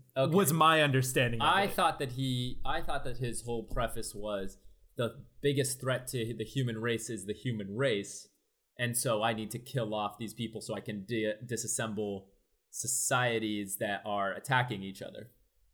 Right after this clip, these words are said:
Speaker 1: But I, I mean, I think that both are true in a way.
Speaker 2: Yeah.
Speaker 1: But I, I, I see what you're saying. A-, anyway, so his, his idea is to create a meteor. Uh, unfortunately, that meteor is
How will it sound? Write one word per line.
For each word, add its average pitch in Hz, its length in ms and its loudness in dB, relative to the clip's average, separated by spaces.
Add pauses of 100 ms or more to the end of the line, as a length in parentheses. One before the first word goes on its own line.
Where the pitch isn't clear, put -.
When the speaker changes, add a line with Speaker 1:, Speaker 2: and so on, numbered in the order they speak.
(540)
Speaker 1:
But 160 100 2
I, 156 60 6 (220)
I 170 40 0
mean, 175 140 2
I 175 60 2
think 208 180 -2
that 143 160 0
both 135 220 4
are 120 80 -2
true 135 560 -2
in 143 100 -2
a 143 60 0
way. 143 300 0
Speaker 2:
Yeah. 151 380 6
Speaker 1:
But 113 120 4
I, 127 200 -4
I, 127 320 -8
I 127 40 -4
see 147 240 -8
what 131 120 -6
you're 110 120 -10
saying. 95 400 -12 (840)
A-, 151 220 -12
anyway, 170 280 -6
so 156 180 -6
his, 156 280 -8
his 160 160 -8
idea 151 640 -6
is 131 200 -10
to 135 100 -14
create 127 380 -8
a 110 40 -8
meteor. 107 680 -10 (520)
Uh, 110 320 -6
unfortunately, 135 920 -10
that 117 220 -6
meteor 113 640 -8
is 104 240 -12